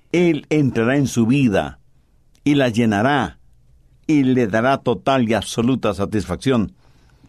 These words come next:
Muchos de quienes me escuchan me preguntarán, "Eh, pastor, ¿qué es lo que pasa conmigo? ¿Por qué no puedo ser feliz? ¿Qué es lo que estoy buscando?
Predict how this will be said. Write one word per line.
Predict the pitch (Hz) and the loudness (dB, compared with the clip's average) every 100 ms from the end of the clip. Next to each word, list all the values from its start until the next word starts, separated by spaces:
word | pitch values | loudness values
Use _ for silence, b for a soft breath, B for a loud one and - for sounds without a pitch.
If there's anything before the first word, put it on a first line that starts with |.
| b b _ | b b _
Muchos | 233 269 - 139 | 0 2 0 -2
de | 143 | -2
quienes | 151 143 113 | 0 0 0
me | 113 | 0
escuchan | 101 185 175 123 110 | -2 -4 -2 -2 0
me | 107 104 | 0 0
preguntarán, | 101 101 98 127 135 - B B B B B _ _ | -2 -2 -2 0 -2 -4 B B B B B _ _
"Eh, | 143 | -4
pastor, | 160 240 - 277 | -2 -2 -2 -4
¿qué | - | -2
es | 285 | -2
lo | 185 | -2
que | - 98 | -2 -4
pasa | 107 120 - | -4 -4 -4
conmigo? | 104 117 117 107 107 - _ _ _ _ _ _ | 0 0 2 0 -2 -6 _ _ _ _ _ _
¿Por | - 233 | -6 -2
qué | 285 | -2
no | 262 | -2
puedo | 196 143 | 0 0
ser | 123 131 | 0 -2
feliz? | 98 101 143 131 - - - - _ _ _ _ _ _ | -2 -2 -2 -2 -6 -12 -20 -20 _ _ _ _ _ _
¿Qué | 165 | -2
es | 135 | 0
lo | 143 | -2
que | 143 | -2
estoy | - 147 | -2 -2
buscando? | 135 117 208 214 185 190 | 0 -2 -2 0 -2 -4